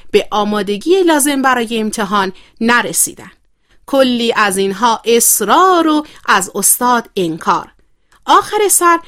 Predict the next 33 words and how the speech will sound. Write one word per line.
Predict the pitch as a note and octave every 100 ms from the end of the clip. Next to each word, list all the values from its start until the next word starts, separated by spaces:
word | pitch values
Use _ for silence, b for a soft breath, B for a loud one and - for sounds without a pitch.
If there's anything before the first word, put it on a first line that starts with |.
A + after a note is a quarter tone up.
| b -
قرار | G#4 G4+ G4
می‌شه | E4+ E4 - D4+
سه | - E4
روز | D4+ B3
دیگه | B3 F#3 E3 A3 E4 F4+ b b -
یک | C#4 C#4+ -
امتحان | A#3 A3 A#3+ A3 C4+ B3 -
اختصاصی | G#3 - - - F3 C#4 - F4+ B B A#3
برای | C4+ D4 G4
این | G4+ F4
چهار | E4 D#4+ C4+ B3 A3
نفر | G#3+ B3 B3 b -
از | A#3+ -
طرف | A3 A#3+ -
استاد | A3 G3+ - G3+ -
برگزار | F3+ E3+ F3+ F3 G3 F#3
بشه. | F3 - - _ b b b b
اونها | F4 E4+ F4
هم | F#4 G4 F#4 B A#3
بشکن | C4+ D4 - C#4+ C#4+
زنن | B3 D4+ E4+ C5+ B4
از | F4
این | E4
موفقیت | C#4 C4 A3 - A3+ G#3+ G3 F#3
بزرگ | F#3 F3 C4+ B3+ E4+ G4 G4+ - B -
سه | - E4+
روز | D#4 C4
تمام | B3 B3 - B3 A#3+ F4 F4+
به | C4+
درس | A3 G#3 F#3+ -
خوندن | G3+ F3+ B3+ E4
مشغول | E4+ - F4+ F#4
می‌شن | G4 G#4